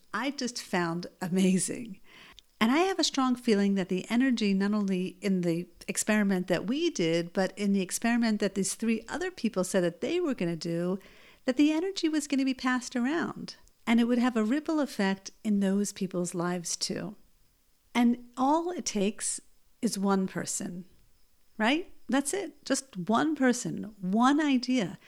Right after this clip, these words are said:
It can have a ripple effect around the world. And by around the world, I don't necessarily mean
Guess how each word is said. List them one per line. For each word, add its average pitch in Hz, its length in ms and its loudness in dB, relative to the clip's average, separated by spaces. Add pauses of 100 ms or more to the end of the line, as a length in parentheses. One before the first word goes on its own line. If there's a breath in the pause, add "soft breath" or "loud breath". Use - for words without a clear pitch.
(340 loud breath)
It 285 140 0
can 320 180 0
have 269 240 4
a 262 80 2
ripple 226 320 0
effect 175 480 -4
around 175 600 -2
the 196 100 0
world. 226 520 -2 (760 soft breath)
And 214 320 4
by 220 220 2
around 233 260 2
the 226 80 2
world, 240 340 0 (120)
I 247 40 -2
don't 247 140 0
necessarily 208 640 -2
mean 185 320 -4